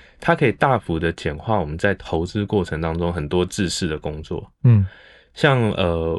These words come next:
Speaker 1: 我们刚才讲说做创投做很多投资研究嘛，那其实花非常多时间。那我们推出这些工具啊，或者说刚才讲量化投资，它某种程度就是大量的帮我们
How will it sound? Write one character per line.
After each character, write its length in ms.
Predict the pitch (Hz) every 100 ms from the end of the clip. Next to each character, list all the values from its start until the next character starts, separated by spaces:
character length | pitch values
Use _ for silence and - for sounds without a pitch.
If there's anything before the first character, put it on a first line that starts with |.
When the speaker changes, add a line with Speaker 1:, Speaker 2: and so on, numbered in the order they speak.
| 87
Speaker 1:
我 120 | 87 87
们 120 | 87
刚 160 | 113
才 200 | 107 90
讲 280 | 85 85 73
说 220 | - 92
做 140 | 90 101
创 180 | 101 82
投 100 | 76
做 140 | 98
很 100 | 73
多 160 | 76 80 -
投 120 | 82
资 140 | 76
研 160 | 82 71
究 160 | 78 76
嘛， 100 | 87
那 80 | 107
其 60 |
实 100 | 101
花 120 | 95 90
非 80 |
常 140 | 90 78
多 140 | 80
时 180 | - 69
间。 180 | - - -
那 260 | 113 98 90 73
我 140 | 101
们 160 | 90 98
推 160 | 123
出 160 | 110 110
这 100 | 104
些 120 | 101
工 260 | 101 98 101
具 220 | 104 95
啊， 120 | 78
或 120 | 95
者 80 | 92
说 120 | 98 95
刚 120 | 92
才 60 |
讲 180 | 87 76
量 160 | 82 90
化 120 | 87
投 180 | - 73
资， 180 | - 80
它 140 | 117
某 160 | 107 101
种 180 | 98
程 280 | 71 - 76
度 180 | 98 87
就 140 | 87
是 160 | 82 160
大 240 | - 98
量 180 | 85 87
的 80 | 80
帮 160 | 90 82
我 40 |
们 200 | 76